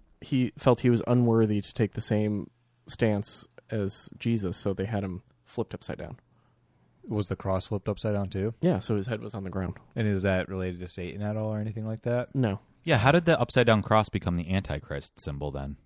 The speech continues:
Speaker 1: It never was, but the Goths thought it looked cool.
Speaker 2: Really?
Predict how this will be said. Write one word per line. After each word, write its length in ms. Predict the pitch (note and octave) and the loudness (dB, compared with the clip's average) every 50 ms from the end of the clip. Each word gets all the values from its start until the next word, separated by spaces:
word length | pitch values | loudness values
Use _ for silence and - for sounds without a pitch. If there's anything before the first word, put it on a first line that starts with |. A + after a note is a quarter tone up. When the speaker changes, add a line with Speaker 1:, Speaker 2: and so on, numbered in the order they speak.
| _ _ _ _ _ _ | _ _ _ _ _ _
Speaker 1:
It 140 | - D#3 D3 - _ _ _ | 0 0 0 -2 _ _ _
never 240 | C#3+ C#3 C#3 B2 A#2 | 0 2 2 4 4
was, 340 | A2 G#2+ G#2+ G2+ F#2+ F#2 | 4 4 4 4 2 0
but 180 | - - G2 - | 0 -4 -2 -2
the 60 | A2 F#2+ | 0 0
Goths 380 | G2+ F#2+ F#2+ F2+ - - - - | 0 0 0 0 -2 -4 -6 -4
thought 200 | - F#2 F2+ F#2 | -2 -2 -2 -2
it 100 | E2+ - - - - _ _ _ | -4 -6 -10 -18 -20 _ _ _
looked 200 | G2+ G#2 - - | -10 -10 -10 -10
cool. 460 | _ - - G#2 F#2 F#2+ F2+ F#2+ - - _ _ _ - | _ -8 -6 -4 -4 -4 -4 -6 -8 -12 _ _ _ 0
Speaker 2:
Really? 400 | A#2 B2 C3 D3+ G3 A#3+ B3 | 4 6 8 8 8 8 4